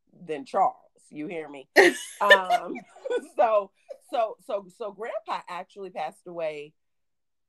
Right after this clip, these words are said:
Speaker 1: getting in his car.
Speaker 2: I know, I know.
Speaker 1: He was finna take himself somewhere.
Speaker 2: And he was, like, ninety-two, right?
Speaker 1: Yeah. So, you know,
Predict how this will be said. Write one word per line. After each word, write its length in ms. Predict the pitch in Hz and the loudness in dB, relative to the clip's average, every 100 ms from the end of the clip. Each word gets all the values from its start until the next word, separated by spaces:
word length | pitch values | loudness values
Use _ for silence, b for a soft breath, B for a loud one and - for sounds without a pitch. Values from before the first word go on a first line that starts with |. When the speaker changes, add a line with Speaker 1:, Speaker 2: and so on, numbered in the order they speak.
| - | -20
Speaker 1:
getting 320 | 170 208 185 | -10 -8 -6
in 140 | 165 165 | -8 -8
his 160 | 196 - - | -12 -16 -10
car. 120 | 349 480 - - _ _ _ _ - | -10 -10 -16 -20 _ _ _ _ -4
Speaker 2:
I 160 | 240 240 | -2 -2
know, 840 | 247 247 240 208 170 160 - 143 - | -4 -8 -8 -10 -12 -16 -18 -18 -16
I 180 | 180 180 | -16 -14
know. 380 | 175 160 - - | -16 -16 -16 -6
Speaker 1:
He 120 | 262 | 0
was 200 | 427 320 - | 0 -2 -4
finna 260 | 208 190 | -4 -4
take 200 | 190 180 | -2 -2
himself 500 | 226 311 - 320 320 - - | -2 -6 -4 -4 -4 -6 -6
somewhere. 400 | 160 117 - - | -6 -6 -18 -14
Speaker 2:
And 100 | 214 | -12
he 120 | 226 | -8
was, 140 | 226 165 | -8 -8
like, 200 | 160 147 | -10 -8
ninety-two, 680 | 170 170 160 - 202 165 151 | -8 -8 -12 -14 -10 -10 -10
right? 340 | 147 151 170 _ _ - | -10 -10 -12 _ _ -18
Speaker 1:
Yeah. 380 | 156 147 107 - - _ _ _ _ _ _ _ _ _ _ _ | -10 -6 -6 -8 -14 _ _ _ _ _ _ _ _ _ _ _
So, 680 | - - 233 185 165 151 160 _ _ _ _ | -12 4 6 6 4 -2 -10 _ _ _ _
you 200 | 214 285 | -12 -10
know, 400 | 269 202 180 156 | -6 -4 -4 -6